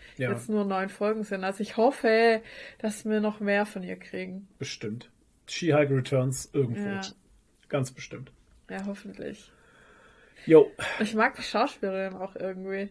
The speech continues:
Speaker 1: Tatjana Maslany.
Speaker 2: Ja, die hat so ein geiles Gebiss. Ich weiß auch nicht,
Speaker 1: Die hat
Speaker 2: warum,
Speaker 1: krasse Zähne,
Speaker 2: aber
Speaker 1: ja.
Speaker 2: ja, die hat so ein echt so ein
Speaker 1: Aber die ist so
Speaker 2: Comic-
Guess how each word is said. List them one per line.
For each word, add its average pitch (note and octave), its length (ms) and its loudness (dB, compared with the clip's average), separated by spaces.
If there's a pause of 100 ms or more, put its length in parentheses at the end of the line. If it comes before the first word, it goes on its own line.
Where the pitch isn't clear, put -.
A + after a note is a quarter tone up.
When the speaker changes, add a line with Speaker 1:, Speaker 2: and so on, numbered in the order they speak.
(160)
Speaker 1:
Tatjana C#3+ 460 0
Maslany. C3 400 -2
Speaker 2:
Ja, G#3 160 6 (160)
die A#3+ 80 2
hat B3+ 100 -2
so - 80 2
ein A#3 80 2
geiles G#3 400 0
Gebiss. B3+ 460 -4
Ich C4+ 160 0
weiß C#4+ 220 10
auch E4 300 10
nicht, D#4 120 4
Speaker 1:
Die - 40 8
hat D4 80 8
Speaker 2:
warum, F4+ 200 12
Speaker 1:
krasse F4 120 8
Zähne, D4+ 160 12
Speaker 2:
aber F3+ 120 6
Speaker 1:
ja. D#3+ 240 4
Speaker 2:
ja, C4 280 10
die D4+ 140 6
hat D4+ 140 2
so C#4 140 -6
ein A3 80 -4
echt - 420 2
so C#4+ 120 2
ein - 40 4
Speaker 1:
Aber C#3+ 60 2
die D#3+ 40 0
ist - 60 -4
so C4 80 6
Speaker 2:
Comic- D3 320 4